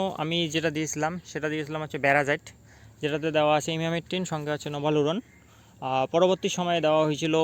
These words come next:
ইমামেকটিন শুধু, ফাইভ পার্সেন্ট যেটা আছে সেটা দেওয়া হয়েছে। ফল প্রথম অবস্থায় একটু খারাপ ছিল কোয়ালিটিটা, তো সেটার জন্য দেওয়া হয়েছিল মাইক্রোনিউট্রন, সঙ্গে জিঙ্ক বোরন দেওয়া হয়েছিল। তো সেটা দেওয়াতে কিছুটা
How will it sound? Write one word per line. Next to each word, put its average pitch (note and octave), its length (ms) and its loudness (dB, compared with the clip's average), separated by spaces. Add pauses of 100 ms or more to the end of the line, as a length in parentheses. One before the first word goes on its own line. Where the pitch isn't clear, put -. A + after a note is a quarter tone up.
(140)
ইমামেকটিন E3 560 -2
শুধু, D3+ 240 -4 (260)
ফাইভ D#3+ 220 -2
পার্সেন্ট E3 320 -2
যেটা D3 180 0
আছে D3 200 -2
সেটা D#3+ 280 0
দেওয়া C#3+ 160 2
হয়েছে। C3 180 -4 (180)
ফল F#3+ 280 8
প্রথম G#3 340 0
অবস্থায় G#3 420 2
একটু F#3 200 0
খারাপ E3+ 320 2
ছিল F3 180 0 (400)
কোয়ালিটিটা, E3 540 2 (360)
তো C#3 120 -4
সেটার D#3 280 -2
জন্য E3+ 180 -4 (100)
দেওয়া D#3 160 2
হয়েছিল D#3 240 -4
মাইক্রোনিউট্রন, D#3+ 640 -2
সঙ্গে D3+ 320 -6
জিঙ্ক D#3 220 -2
বোরন D#3 240 -2
দেওয়া C#3+ 180 2
হয়েছিল। C#3 200 -6 (560)
তো C#3 140 -6
সেটা D3+ 240 -2
দেওয়াতে D#3 340 2
কিছুটা D#3+ 560 0